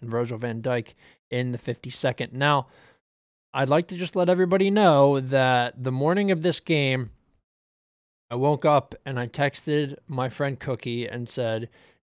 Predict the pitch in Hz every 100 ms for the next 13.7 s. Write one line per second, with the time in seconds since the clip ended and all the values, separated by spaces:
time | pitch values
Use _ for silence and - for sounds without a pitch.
0 | - 135 143 170 135 156 - 147 135 156
1 | 131 120 - 151 156 151 127 127 - -
2 | 120 120 120 135 135 156 135 131 123 120
3 | 123 113 104 - - 147 135 117 107 101
4 | - 110 113 104 92 - - - _ _
5 | _ _ _ _ - 113 110 - 175 190
6 | 147 160 214 - _ _ 131 143 151 135
7 | 135 135 131 165 196 - _ _ _ _
8 | - 135 131 120 104 127 208 - - _
9 | _ _ _ _ 139 127 123 113 139 180
10 | 170 127 120 139 156 120 143 139 135 113
11 | 120 120 123 123 147 143 123 117 160 165
12 | 120 113 117 131 123 110 123 117 123 117
13 | 117 - 117 135 135 117